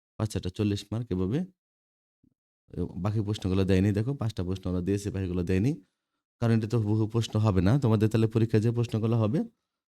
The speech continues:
আমি তোমাদেরকে তৈরি করে দেবো, এই আনসারগুলো তোমাদেরকে দিয়ে দেবো। তোমরা আমাদের চ্যানেলটা সাবস্ক্রাইব করে রাখো, আমাদের সাথে থেকো। আর ভিডিওগুলো দেখো তোমরা, এবং অন্যান্য সব সাবজেক্টের ভিডিওগুলো তোমরা পেয়ে যাবা।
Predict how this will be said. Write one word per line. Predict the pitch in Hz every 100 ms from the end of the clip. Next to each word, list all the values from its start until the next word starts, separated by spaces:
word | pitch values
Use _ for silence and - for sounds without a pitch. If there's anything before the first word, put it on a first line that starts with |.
| _ -
আমি | 98
তোমাদেরকে | 107 98 95 95
তৈরি | 110 110
করে | 117 107
দেবো, | 98 104 127
এই | 101
আনসারগুলো | 95 98 98 98
তোমাদেরকে | 98 95 90 92
দিয়ে | 95 104
দেবো। | 101 131 175 _ _ _ _ -
তোমরা | 101 98
আমাদের | 95 98
চ্যানেলটা | 101 98 95
সাবস্ক্রাইব | - 90 - 101
করে | - 107
রাখো, | 110 110 190 226 _ _ _ _
আমাদের | 92 90
সাথে | 95 98 101
থেকো। | 101 110 175 214 _ _ _ _ _ _ _ _
আর | 90 90 87 - 90
ভিডিওগুলো | 98 101 98 101
দেখো | 98 113 113
তোমরা, | 113 123
এবং | 127 113
অন্যান্য | 117 120 120
সব | - 127
সাবজেক্টের | - 113 117 113
ভিডিওগুলো | 110 113 113 113
তোমরা | 117 110
পেয়ে | 117 123
যাবা। | 113 139